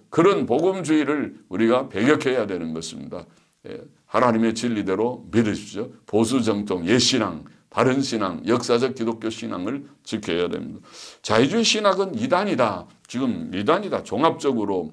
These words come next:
이미 개별적으로 다 이단인 거 많이 증거했고 성경으로 비평도 했지만은 종합적으로 다시 볼 때 이단이다. 이제까지 열 몇 개 우리가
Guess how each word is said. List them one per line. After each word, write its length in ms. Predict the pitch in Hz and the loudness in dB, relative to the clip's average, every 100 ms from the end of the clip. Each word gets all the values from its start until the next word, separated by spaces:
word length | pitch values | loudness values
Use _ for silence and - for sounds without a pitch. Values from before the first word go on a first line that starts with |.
| - _ _ | -16 _ _
이미 200 | - 123 | -4 -2
개별적으로 640 | 117 107 120 151 190 202 214 | 2 4 4 2 4 4 4
다 160 | 180 | 4
이단인 400 | 180 123 156 170 | 2 2 0 0
거 220 | 165 156 - | 0 -2 0
많이 240 | 120 147 | -4 -2
증거했고 540 | - 135 139 135 131 120 | -6 -4 -2 -2 -2 -6
성경으로 580 | - 123 131 131 151 | -4 -2 -2 0 -2
비평도 480 | 151 98 - 143 170 | -4 -8 -4 -2 0
했지만은 720 | 120 120 - 85 98 110 85 - - _ | -2 -2 -6 -4 -2 -2 -2 -10 -20 _
종합적으로 760 | - 110 170 196 202 220 233 196 | 0 4 4 4 4 6 6 6
다시 300 | 147 151 135 | 4 0 0
볼 220 | 131 160 | -2 -2
때 200 | 110 139 - - | -2 -4 -6 -4
이단이다. 720 | 113 143 165 170 117 92 80 _ _ | 0 2 0 -2 -8 -8 -14 _ _
이제까지 760 | - 113 113 110 110 110 147 170 _ 92 | -14 -6 -4 -2 0 -2 -4 -8 _ 0
열 240 | 107 147 | 0 2
몇 220 | 135 110 | -2 -4
개 140 | 107 127 | -2 -4
우리가 360 | 123 104 113 | -2 -2 -4